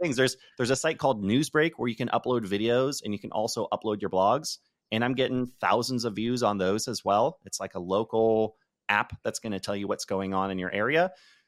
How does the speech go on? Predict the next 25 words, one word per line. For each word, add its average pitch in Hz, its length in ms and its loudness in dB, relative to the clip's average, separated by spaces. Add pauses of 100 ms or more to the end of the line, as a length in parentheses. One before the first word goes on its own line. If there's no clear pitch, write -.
(120)
So 135 420 4 (140)
all 175 160 8
that 170 200 4
to 123 100 -2
say, 120 520 2 (120)
we 120 100 0
brought 143 220 2
someone 139 200 2
on 120 180 6
to 98 60 2
help. 90 300 0
So, 104 200 0
like, 98 280 0 (180)
I'm 135 180 4
doing 147 180 4
the 120 80 2
video 123 560 4 (160)
and 120 100 0
then 120 80 2
they're 139 80 2
doing 131 240 2
all 107 160 0
that 92 140 2
other 80 160 -2
stuff. - 340 -10